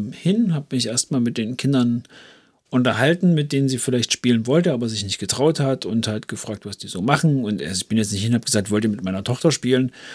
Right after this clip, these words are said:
sondern einfach so ein bisschen das Eis gebrochen, das so in, ins Gespräch gebracht und hier rutscht er gerade und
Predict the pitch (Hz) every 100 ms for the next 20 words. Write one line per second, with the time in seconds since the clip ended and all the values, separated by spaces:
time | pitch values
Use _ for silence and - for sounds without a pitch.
0 | - - 113 113 123 117 135 120 135 131
1 | 113 - 120 131 - - 101 98 107 107
2 | 104 107 131 110 - 117 - 170 180 143
3 | 123 120 127 - - 101 113 104 117 165
4 | - 120 110 104 104 107 107 98 107 104